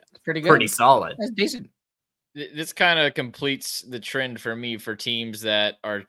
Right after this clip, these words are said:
Speaker 3: like, kinda try and break the mold of what a successful N H L team is, and they fail. I mean, the Kraken, it, it, there's not a solid top line. They're trying to get goals from everywhere, and now they're getting goals from nowhere,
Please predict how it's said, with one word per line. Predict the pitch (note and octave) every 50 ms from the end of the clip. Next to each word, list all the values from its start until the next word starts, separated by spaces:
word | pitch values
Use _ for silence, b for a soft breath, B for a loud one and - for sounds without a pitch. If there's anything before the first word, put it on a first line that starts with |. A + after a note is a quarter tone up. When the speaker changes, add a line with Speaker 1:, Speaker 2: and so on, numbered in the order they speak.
| _ _ _ _ _ _ _ _ _ -
Speaker 3:
like, | - A2 F#2+ - _ _ _ _ _ -
kinda | - D#3 C#3+ A#2+
try | G2+ - - D3+ C3
and | A#2+ A2 G2+
break | - B2+ B2+ B2+
the | - C3
mold | A2+ A2+ A2+ A#2 A#2+ B2+ A#2 A#2+
of | A2+ A2
what | A#2+ A#2
a | A2+
successful | - A2+ G#2 - - B2+ B2 A#2 - - A2 G#2+
N | A#2 A#2
H | A#2 A2+ A2 - -
L | B2 B2 B2
team | A#2 - C3+ B2+ B2+ C3 C3
is, | C3 C3+ C3+ C3+ C#3 C3+ -
and | - G#2 A2 G#2+ G2+ G2+ F#2+ _ _
they | - F#2 F2+ F#2
fail. | _ - G2+ E2+ E2 - - _ _ -
I | G#2+
mean, | A2+ A2+ A2
the | A2 A2+
Kraken, | - - C3 B2 B2 - C3 B2 A#2+ A#2+ A#2 _ _ _ _ _ _ _
it, | - A2 - -
it, | - C3 C3 B2+
there's | C3 C3 B2+ B2
not | C#3 C3+ C3 C3
a |
solid | A#2+ - C#3 C3 C3 C3 B2+ G#2
top | - B2 B2 A2+ -
line. | B2 B2 A#2 A#2 A#2 A#2 A2+ A#2 - _ _ -
They're | - A#2
trying | - C#3 C3
to | C3 B2
get | B2 G#2+
goals | C3+ C3 C3 C3 A#2
from | A2+ A#2+
everywhere, | B2+ C3 A#2+ B2 A#2+ A2+ A#2 A2 A2 G#2+ G#2+ G#2+ - _ _ _ _ _ _ -
and | A2+ A#2
now | A#2 A#2 A#2
they're | A#2 A2+
getting | A#2+ A#2 A#2
goals | G#2+ A#2+ A#2 A2
from | - A#2+ A#2
nowhere, | A#2 A#2 A2 G2+ F#2+ E2 D#2 D#2 G2